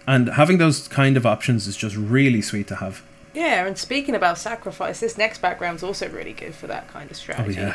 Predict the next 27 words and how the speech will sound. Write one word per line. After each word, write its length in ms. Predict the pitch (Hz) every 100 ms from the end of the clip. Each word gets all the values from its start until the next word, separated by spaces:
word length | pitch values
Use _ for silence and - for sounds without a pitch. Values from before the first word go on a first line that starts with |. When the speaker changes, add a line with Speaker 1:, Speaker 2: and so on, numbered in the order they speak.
| -
Speaker 2:
And 160 | - 185
that 140 | 220
is 100 | 226
a 140 | 196 175
Street 300 | - 254 180
Urchin. 400 | 175 170 160 160
So 180 | 175 175
for 140 | 190
one 160 | 208 208
generic 320 | 196 185 180 -
and 100 | 156
a 20 |
red, 360 | 160 160 165 -
you 120 | 165
get 180 | 165 -
a 40 |
background 540 | - 196 - 190 180 165
that 140 | 156
reads, 420 | 160 165 165 - - - - -
"Commander 240 | 269 277
creatures 320 | 277 240 208
you 60 | 190
control 460 | 185 156 175 165 160
have 400 | 165 160 151 -
pay 140 | 208
one 180 | 196 190
mana, 380 | 175 165 165 160